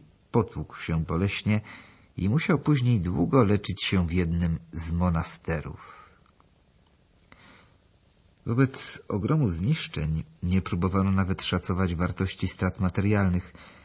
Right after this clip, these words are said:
Powiadano jednak, że w płomieniach zginęło około tysiąca siedmiuset osób. Car wraz z dworem przeprowadził się do pobliskiego Worobiewa. Wśród mieszkańców stolicy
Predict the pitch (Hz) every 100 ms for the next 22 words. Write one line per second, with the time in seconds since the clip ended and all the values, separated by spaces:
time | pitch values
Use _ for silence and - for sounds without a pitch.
0 | - - 104 110 - - 175 170 180 131
1 | 123 135 - 113 110 117 143 135 107 92
2 | 90 101 117 123 110 101 - 110 107 -
3 | - - 107 - 110 110 107 - 107 -
4 | 92 92 98 110 104 - 92 - - -
5 | - - - - - _ _ _ _ -
6 | - 214 202 156 139 143 95 90 76 76
7 | 85 120 120 120 120 - - - 107 104
8 | 95 107 98 98 - 98 92 - 82 85
9 | - - 90 92 87 85 85 78 78 76
10 | - 71 - - _ _ _ _ _ _
11 | - - 95 95 - - 127 90 - 92
12 | 127 -